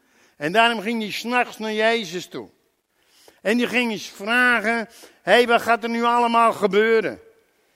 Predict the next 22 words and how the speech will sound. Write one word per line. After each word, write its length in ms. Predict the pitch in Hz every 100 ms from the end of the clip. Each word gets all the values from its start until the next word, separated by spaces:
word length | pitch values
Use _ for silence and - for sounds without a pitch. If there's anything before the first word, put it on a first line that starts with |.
| _
En 200 | - 190
dan 140 | 214 202
ga 200 | 220 220
ik 160 | 208
dat 240 | 226 202 -
gewoon 320 | 208 226 226
eens 100 | 185
even 400 | 220 220 196 165 - _ -
lezen. 640 | 151 208 226 240 156 185
Als 200 | 185 165
je 220 | 190 175 - _
Johannes 640 | - 175 190 220 208 135 143
drie 260 | 156 247 240
kijkt, 580 | 165 135 139 196 - _ _ _ _
hé, 240 | 147 214
dan 220 | 214 214
gaat 220 | 180 208 180
je, 440 | 180 196 196 220 - _ _ _ _ _ _
dan, 400 | 202 196 214 196
dan 180 | 202
zegt, 340 | 170 233 233 -
eh, 480 | 226 214 208 202